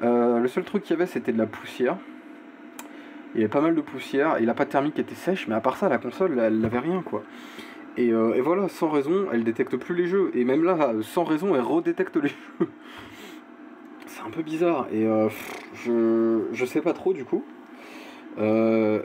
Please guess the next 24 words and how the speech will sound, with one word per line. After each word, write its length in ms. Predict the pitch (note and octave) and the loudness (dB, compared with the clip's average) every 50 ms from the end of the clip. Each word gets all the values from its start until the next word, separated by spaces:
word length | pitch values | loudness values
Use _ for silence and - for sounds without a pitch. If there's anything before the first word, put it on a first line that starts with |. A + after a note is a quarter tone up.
| - | -4
je 140 | G#2+ G#2+ A2 | -6 -4 -2
vais 60 | G#2+ | -2
la 80 | - G2+ | -4 -4
redémarrer 400 | G2+ - A2 G#2+ G#2+ A2 C3 C3+ | -4 -2 -2 0 0 0 -2 -4
juste 200 | B2+ - - - | -6 -8 -10 -10
pour 100 | - G2+ | -8 -4
voir. 200 | G2+ G#2 B2+ - - - - - - - - - - - - - - - - - - - - - - - - - - - - - - - - | -2 -2 -4 -4 -8 -14 -20 -20 -18 -18 -18 -18 -18 -18 -18 -18 -18 -18 -18 -18 -16 -16 -16 -16 -16 -16 -16 -16 -16 -16 -16 -18 -18 -8 -2
Mais 200 | A2 A2 A#2 A#2+ | 0 2 2 4
bon, 180 | A#2+ C3+ C3+ B2 | 4 2 2 2
tant 160 | B2+ C3+ D3 | 2 2 4
mieux, 240 | F3 G3 G3+ F#3+ E3+ | 4 4 4 4 2
hein, 100 | C#3+ C3 | 2 2
mais 260 | B2 A#2+ A#2+ A#2+ A#2+ | 4 4 4 4 4
le 60 | A#2 A2+ | 2 0
problème, 280 | - - D#3 E3+ E3+ | 0 0 0 0 2
c'est 120 | E3 - A#2+ | 0 0 0
que 60 | A2+ | 0
j'ai 80 | A#2 | 0
pas 100 | G#2 A2+ | 0 0
d'explication, 600 | A2+ B2 - - - - - C#3 - - A#2+ A2 A2+ | 0 0 -2 -6 -6 -4 -4 -4 -4 -4 -6 -6 -6
quoi. 220 | - - - - - - - - - - - - - - - - - - | -6 -6 -8 -8 -8 -12 -18 -20 -18 -18 -18 -18 -18 -18 -18 -18 -10 -4
Donc, 280 | B2+ A#2+ B2 A#2 - - | 0 0 0 0 2 2
euh, 440 | A2+ A2 A2+ A2 G#2+ G#2+ G#2+ G#2+ G#2 | 2 4 4 4 2 2 2 0 -2
pff, 220 | - - - | -4 -8 -14